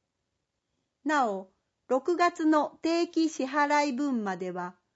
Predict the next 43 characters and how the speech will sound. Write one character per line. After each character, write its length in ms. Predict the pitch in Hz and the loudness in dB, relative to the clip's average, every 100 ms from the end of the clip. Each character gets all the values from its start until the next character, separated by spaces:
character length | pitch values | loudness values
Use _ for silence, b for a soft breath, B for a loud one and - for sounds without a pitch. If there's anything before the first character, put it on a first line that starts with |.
| _ _ _ _ - | _ _ _ _ -6
従 300 | 285 381 381 | 0 2 4
来 240 | 302 277 | 4 4
の 180 | 262 254 | 0 -2
制 340 | - 302 285 233 | -2 -2 0 -2
度 120 | 202 | -4
に 200 | 196 185 | -4 -6
よ 140 | 180 | -6
り 240 | 175 175 - _ _ _ _ | -8 -10 -14 _ _ _ _
児 160 | 208 262 | -8 -2
童 240 | 330 349 | 0 0
手 200 | 349 330 285 | 0 0 0
当 160 | 240 233 | 0 -4
等 280 | 233 285 254 | 0 0 2
を 260 | 202 180 - | 0 -6 -8
支 160 | - | -20
給 240 | - 190 175 | -10 -6 -6
し 180 | - 170 | -8 -12
ま 200 | 165 175 | -12 -16
す。 300 | _ - _ _ _ _ _ _ _ _ _ _ _ _ _ _ _ - | _ -20 _ _ _ _ _ _ _ _ _ _ _ _ _ _ _ -6
令 240 | 339 370 | -2 0
和 140 | 359 302 | 0 0
四 180 | 277 | 0
年 340 | 269 269 254 208 | -2 -4 -6 -4
度 260 | 190 - - | -4 -6 -10
児 200 | 185 247 | -8 -4
童 240 | 349 370 | -2 -2
手 180 | 359 359 | -2 0
当 280 | 311 269 220 | 0 0 -4
支 200 | 233 - | -6 -12
給 260 | - 277 247 | -4 -4 -2
日 180 | 214 | -6
に 160 | 190 185 | -6 -8
つ 180 | - 202 | -8 -8
い 160 | 175 | -8
て、 260 | 160 - - _ _ _ | -10 -18 -20 _ _ _
十 300 | 208 285 359 | -6 -2 2
月 280 | 349 349 349 | 2 0 0
の 160 | 320 320 | 0 0
支 140 | 320 | -4
払 440 | 277 294 269 262 214 | -4 -2 0 -2 -4
い 40 | |
日 160 | 185 175 | -8 -8
は 220 | 180 | -8